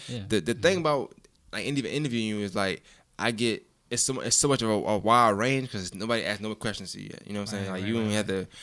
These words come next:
Speaker 2: respond to
Speaker 1: You just
Speaker 2: nothing.
Speaker 1: don't know shit, you know?
Speaker 2: You never
Speaker 1: Yeah.
Speaker 2: came out and say, "This is why." Even the D F G question I just asked you, like,
Speaker 1: Mm-hmm.
Speaker 2: people not really gonna ask you that question 'cause they ain't really
Speaker 1: Mm-hmm.
Speaker 2: fo-, I don't know if they, people follow you like how I know, 'cause I know you, I
Speaker 1: Yeah,
Speaker 2: know.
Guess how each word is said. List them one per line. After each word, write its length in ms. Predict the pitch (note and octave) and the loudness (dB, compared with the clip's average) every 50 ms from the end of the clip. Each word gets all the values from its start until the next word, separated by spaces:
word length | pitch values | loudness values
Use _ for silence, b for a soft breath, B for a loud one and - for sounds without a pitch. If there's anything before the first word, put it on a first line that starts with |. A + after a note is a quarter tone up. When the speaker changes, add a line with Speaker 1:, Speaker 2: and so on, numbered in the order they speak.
| B B | B B
Speaker 2:
respond 360 | B - - A#2+ A#2 A#2 G2+ | B -2 2 4 6 6 4
to 40 | F#2 | 4
Speaker 1:
You 60 | G#2 A2 | 2 2
just 120 | A2 A2+ | 2 2
Speaker 2:
nothing. 100 | A#2+ A#2 | 0 -2
Speaker 1:
don't 60 | A2+ A#2 | 0 0
know 120 | C3 D3 | 0 0
shit, 380 | C#3+ - - G2 - - - - | 0 -2 -6 -8 -12 -14 -12 -8
you 60 | A#2+ | -4
know? 60 | A2+ | -2
Speaker 2:
You 80 | A2 G#2+ | 0 2
never 260 | A2+ B2+ C3 B2 B2 | 6 6 6 8 6
Speaker 1:
Yeah. 60 | B2 A2+ - B2+ | 4 2 2 0
Speaker 2:
came 160 | - C3 C3 | 2 2 4
out 100 | B2 A#2 | 2 2
and 80 | A#2 - | 2 0
say, 280 | - A2 F#2+ F#2 F2+ | 0 0 0 0 -2
"This 220 | D#2+ D2 B2 A#2 A#2 | 2 2 2 2 2
is 100 | G#2+ G2+ | 0 0
why." 200 | G2+ G#2+ G#2+ - B B B B | 2 2 0 0 B B B B
Even 180 | C#3+ E3+ F3 F3 | 0 2 4 4
the 60 | C3 | 2
D 140 | A2 A#2+ C#3+ | 2 2 0
F 80 | C#3 | 0
G 60 | C3+ B2+ | 0 0
question 220 | - C3 A2 A2 G#2 | -2 -2 0 0 -2
I 20 | |
just 120 | F#2 G2 | -2 -2
asked 240 | F2+ F2+ F#2 F#2 - | -2 -2 -2 -4 -6
you, 100 | - - G#2 - D#3 - | -10 -10 -12 -12 -10 -4
like, 180 | G2+ G2+ G2+ F#2+ | -2 0 0 0
Speaker 1:
Mm-hmm. 60 | G2+ | 0
Speaker 2:
people 140 | B2+ F3 G3 | 0 0 2
not 100 | F#3+ D#3 D3+ | 2 2 2
really 80 | C#3+ | 0
gonna 120 | B2+ A2+ F#2+ | -2 0 -2
ask 140 | A#2+ B2+ - | -2 -2 0
you 40 | B2+ | -2
that 100 | A2 - | -2 0
question 280 | - C3 C#3 D3+ C3+ B2 | 0 0 0 0 -4 -4
'cause 140 | - G#2+ | -4 0
they 80 | G2+ A#2 | 0 2
ain't 140 | A#2 A2+ A2+ | 2 2 2
really 120 | G#2+ G2 | 0 0
Speaker 1:
Mm-hmm. 100 | F#2 F#2 F#2 G#2 G#2 - - E2 | -2 -2 0 0 0 0 -2 -6
Speaker 2:
fo-, 60 | C2 A1 | -4 0
I 40 | F#2 | 2
don't 180 | B2 C#3 C#3+ C3 | 4 4 4 2
know 60 | B2 | 2
if 60 | G2+ | 2
they, 100 | A2 A2 | 2 0
people 240 | - - A#2 G#2 G2 | 0 -2 -6 -4 -6
follow 320 | - - - A2 G#2+ A2 | -6 -2 -2 0 0 2
you 140 | A2 A2 A2 | 0 0 0
like 180 | G2+ G2 F#2+ F#2+ | -2 -2 -4 -6
how 200 | G2+ G2+ G2 G2+ | -4 -4 -2 -2
I 60 | G#2 | -2
know, 220 | G#2 A2 A2 A2 | -2 -2 -4 -4
'cause 120 | G#2+ G2+ - | -6 -8 -6
I 100 | D#2+ G2+ | -6 -4
know 300 | G2+ G2 G2 A2+ A#2+ A2+ | -4 -4 -2 -2 -2 -2
you, 260 | G#2 G2+ G#2 A2 G#2+ F2+ | -2 -2 -4 -4 -2 -2
I 80 | - | -2
Speaker 1:
Yeah, 80 | A#2+ A#2+ | -2 0
Speaker 2:
know. 260 | G#2+ G#2+ G#2+ G#2 G2+ | 0 0 0 0 -2